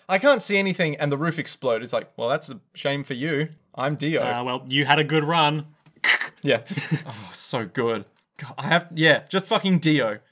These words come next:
Speaker 1: is my highlight.
Speaker 2: Yep, I'll pay that. I'll pick
Speaker 1: Just
Speaker 2: that too.
Speaker 1: fucking Dio.
Speaker 2: Solid.
Speaker 1: Oh, so good.
Speaker 2: So, Nick.
Speaker 1: What?
Speaker 2: This comes to the interesting portion of our show.
Speaker 1: Is it that interesting?
Speaker 2: I like it.
Speaker 1: Oh, okay.
Speaker 2: <laughs> I wanna ask you,
Speaker 1: Okay.
Speaker 2: Nick Ballantyne,
Speaker 1: Yep.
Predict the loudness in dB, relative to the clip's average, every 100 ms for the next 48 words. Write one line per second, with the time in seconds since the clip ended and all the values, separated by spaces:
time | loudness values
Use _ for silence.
0 | -8 -2 0 2 2 4 4 2 4 2
1 | 4 2 0 0 0 2 0 0 0 2
2 | 0 0 2 2 2 2 2 2 -2 -2
3 | -2 -2 -8 -14 -20 -20 -20 -20 -18 -14
4 | -14 -10 -10 -8 -4 0 0 0 -2 -4
5 | -14 -16 _ _ -4 -2 -2 _ _ -12
6 | -2 -2 -2 0 2 2 2 2 2 -2
7 | -2 0 2 0 -4 -6 -6 -4 -4 -4
8 | -2 -4 -6 _ -14 -12 -4 -2 -4 -8
9 | -12 -12 -4 -2 -2 -4 -14 -20 _ -4
10 | -2 0 -2 -6 -6 -8 -2 2 2 2
11 | 2 2 0 0 0 -4 -6 -2 -4 -4
12 | -8 -8 2 2 4 0 -2 -2 -4 -8
13 | _ 2 2